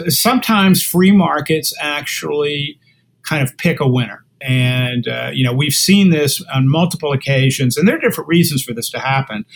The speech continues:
not all of which have to do with the winner being the best service. Microsoft Windows was for a long time, and it's, uh, and, and certainly still arguably is,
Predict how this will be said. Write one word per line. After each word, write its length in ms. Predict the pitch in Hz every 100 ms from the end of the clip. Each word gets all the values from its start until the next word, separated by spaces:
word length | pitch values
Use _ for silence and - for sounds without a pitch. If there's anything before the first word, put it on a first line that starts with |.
| - - -
not 240 | 151 180 170
all 240 | 170 196
of 100 | 131
which 500 | 135 131 - - -
have 220 | - 147 -
to 80 |
do 120 | 135 135
with 120 | 127
the 60 |
winner 380 | 120 135 151 143
being 240 | 127 131 120
the 80 |
best 380 | 110 117 117 -
service. 600 | 185 175 123 - - - -
Microsoft 760 | 143 139 175 175 - 156 151 -
Windows 540 | 156 160 156 147 -
was 180 | 127 117
for 160 | - 117
a 80 |
long 300 | 123 143 151
time, 280 | 139 143 151
and 120 | 156
it's, 200 | 127 123 - 131
uh, 140 | 135 -
and, 200 | 131 131
and 120 | -
certainly 320 | 123 165 127 117
still 400 | - 139 127 123
arguably 460 | 120 113 - 117
is, 420 | 151 139 127 -